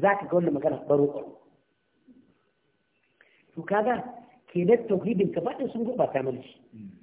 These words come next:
Sun mayar da Ali shi ne Allah. Sun ce, ah,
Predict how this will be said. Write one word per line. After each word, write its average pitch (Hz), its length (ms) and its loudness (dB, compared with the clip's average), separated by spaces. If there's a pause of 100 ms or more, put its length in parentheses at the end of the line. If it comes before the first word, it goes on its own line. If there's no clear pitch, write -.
(400)
Sun 226 160 4
mayar 262 220 12
da - 120 8
Ali 190 240 6
shi 254 100 0
ne 180 140 4
Allah. 123 300 -4 (1200)
Sun 233 240 2
ce, 208 400 6 (320)
ah, 160 480 8